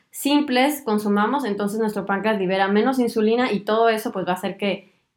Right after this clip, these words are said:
que, este, nuestro páncreas esté más contento y más feliz. Muy bien, así que ese es el primer paso,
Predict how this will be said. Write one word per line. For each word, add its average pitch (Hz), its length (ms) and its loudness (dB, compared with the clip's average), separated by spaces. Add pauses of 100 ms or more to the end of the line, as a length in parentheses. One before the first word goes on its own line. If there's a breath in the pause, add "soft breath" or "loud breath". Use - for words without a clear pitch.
que, 185 160 0
este, 175 240 -2
nuestro 175 260 -2
páncreas 196 300 -6
esté 180 260 -4
más 180 240 0
contento 208 480 0
y 240 60 4
más 220 200 4
feliz. 220 460 0
Muy 190 120 -2
bien, 226 260 2
así 202 200 -6
que 214 100 0
ese 208 100 0
es 214 80 -2
el 180 140 -2
primer 190 340 -4
paso, 220 460 0